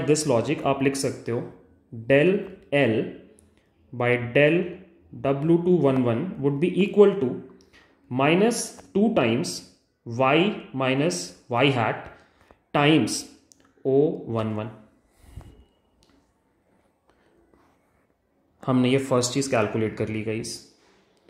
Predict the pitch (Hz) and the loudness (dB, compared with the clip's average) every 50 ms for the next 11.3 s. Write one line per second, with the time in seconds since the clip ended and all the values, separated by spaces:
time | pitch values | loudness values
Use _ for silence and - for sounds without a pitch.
0 | _ - _ _ _ _ _ _ _ _ _ _ 127 127 123 123 135 123 117 - | _ -20 _ _ _ _ _ _ _ _ _ _ -6 -4 -2 -2 -2 -2 -2 -2
1 | 107 104 117 - - - - _ _ _ _ _ _ _ _ _ _ _ _ _ | -4 -4 -4 -8 -14 -18 -20 _ _ _ _ _ _ _ _ _ _ _ _ _
2 | _ _ - 120 123 123 120 120 120 110 107 104 101 113 117 117 - - _ _ | _ _ -6 -2 0 2 4 4 2 2 0 -2 -4 -6 -8 -8 -12 -20 _ _
3 | _ _ _ _ _ _ _ _ _ - _ _ _ _ _ _ _ _ _ - | _ _ _ _ _ _ _ _ _ -20 _ _ _ _ _ _ _ _ _ -20
4 | - - _ _ - - _ _ _ - 147 139 143 151 165 165 - 147 143 143 | -20 -20 _ _ -20 -20 _ _ _ 0 2 2 4 2 2 2 2 4 4 6
5 | 151 151 160 175 180 185 175 165 151 135 131 120 120 120 127 123 - - _ _ | 4 4 4 2 4 4 2 2 2 0 -2 -2 -4 -6 -8 -10 -16 -20 _ _
6 | _ _ _ _ _ _ _ 131 131 135 131 127 123 123 120 131 123 127 - 117 | _ _ _ _ _ _ _ -2 0 2 2 2 2 0 0 -2 -4 -2 -2 -2
7 | 110 101 - 117 113 113 113 - 113 113 113 117 - - - - _ _ _ _ | -4 -2 -4 -4 -4 -4 -4 -6 -6 -6 -6 -6 -8 -10 -14 -20 _ _ _ _
8 | _ _ _ _ _ _ _ _ _ _ _ _ _ _ - - - - - 143 | _ _ _ _ _ _ _ _ _ _ _ _ _ _ -20 -20 -20 -4 -2 0
9 | 139 139 165 143 - 185 185 180 190 190 180 185 180 180 180 - 143 127 127 117 | 2 2 2 2 4 4 4 4 4 4 4 4 4 4 2 2 0 0 0 0
10 | 120 110 113 - - - _ _ _ _ _ _ - 143 131 135 139 135 - 143 | 0 -2 -2 -6 -14 -20 _ _ _ _ _ _ -8 -2 0 0 0 2 2 0
11 | 127 131 147 151 143 156 | 0 2 2 4 4 2